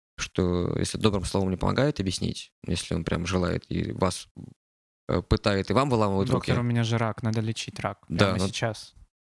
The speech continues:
Speaker 1: то есть объяснить, что есть определенные пользы от этого всего, но есть и риски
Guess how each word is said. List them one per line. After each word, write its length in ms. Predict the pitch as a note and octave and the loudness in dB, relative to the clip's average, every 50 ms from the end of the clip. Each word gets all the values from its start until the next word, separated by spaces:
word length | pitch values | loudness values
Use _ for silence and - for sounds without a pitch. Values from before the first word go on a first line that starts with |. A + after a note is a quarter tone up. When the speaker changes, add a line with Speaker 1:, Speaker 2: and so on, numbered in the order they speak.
| _ | _
Speaker 1:
то 60 | - | 2
есть 140 | A2 G2+ - A2 | 2 2 2 2
объяснить, 300 | G2+ G#2 G#2 - - - | 2 2 0 0 -2 -4
что 160 | - - G#2 | 0 2 2
есть 240 | G#2 G#2 G#2 - - | 4 4 2 2 0
определенные 720 | G2+ - - G2+ G2+ G#2+ G#2+ G2+ G2 G2 G2 G2 G2 G2 - - _ _ _ _ _ _ _ _ _ | 0 0 2 2 4 2 2 2 2 2 2 2 2 0 -4 -10 _ _ _ _ _ _ _ _ _
пользы 300 | - D3+ F3 F#3 B2 A#2 | 6 8 8 6 4 2
от 120 | G#2+ G2+ - | 2 4 2
этого 260 | G#2 - F#2 F2+ F#2 F#2 | 0 2 2 2 2 2
всего, 380 | - - G2 G2+ F#2+ F2+ F2+ - | 2 2 2 4 4 2 0 0
но 140 | E2 F#2 G2 | 2 2 4
есть 260 | G2 A2+ C3 - - | 4 2 2 2 0
и 40 | B2 | 0
риски 420 | G#2 G2+ F2 - - - C2+ A#1 | 2 2 0 -2 -2 -4 -6 -6